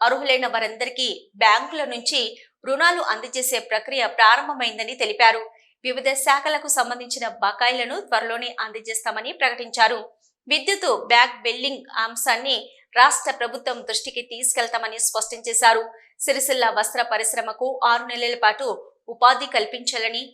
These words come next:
రాష్ట్ర ప్రభుత్వ లక్ష్యమని తెలిపారు. దీనికి అనుగుణంగా సిరిసిల్లలోని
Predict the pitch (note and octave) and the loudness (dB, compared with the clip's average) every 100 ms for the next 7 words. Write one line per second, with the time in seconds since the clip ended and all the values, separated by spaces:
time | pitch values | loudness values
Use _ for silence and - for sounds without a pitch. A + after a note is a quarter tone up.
0 | _ A3+ A#3+ - B3 A3+ A3 A#3 A#3 G#3+ | _ 4 4 0 -4 -6 -8 -4 -2 -2
1 | G#3 - A#3+ A3 A3 A3 G#3+ A#3 A#3 - | -4 -6 -6 -6 -4 -4 4 4 4 -8
2 | _ _ _ A#3 C#4+ F4 F4 B3+ B3 B3 | _ _ _ -6 -4 -2 -2 -2 -2 -6
3 | A#3 B3+ G#3 - - A#3+ - A#3 A3+ A3 | 4 6 6 4 -4 -2 -2 2 2 2
4 | B3+ | -2